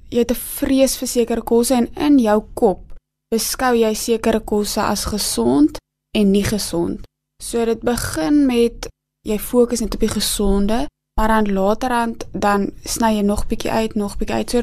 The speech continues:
dit verskil baie van persoon tot persoon wat 'n eetversteuring ontwikkel. Vir die een persoon sal hierdie gesonde kos dalk ongesond wees. So dis baie, ja, dis 'n hele afdraande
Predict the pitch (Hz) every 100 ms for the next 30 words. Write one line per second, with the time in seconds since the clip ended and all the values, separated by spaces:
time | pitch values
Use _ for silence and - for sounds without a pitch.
0 | - 240 - 320 - 339 339 233 190 220
1 | 247 240 - 233 220 214 214 - 208 196
2 | 185 185 _ _ _ - 202 214 226 220
3 | 214 - 208 202 196 180 208 180 180 190
4 | 196 165 170 - _ _ _ - 220 226
5 | - 277 269 277 - 240 233 233 - 214
6 | 202 202 - _ _ - 208 226 240 233
7 | 214 208 202 - 202 196 - - 196 190
8 | 185 - - - - - 240 254 226 190
9 | - 165 170 - 82 - - - _ _
10 | - 226 214 214 - - 185 214 226 240
11 | 233 226 214 214 - _ _ 214 208 214
12 | 226 220 208 214 233 - 220 - 190 185
13 | 185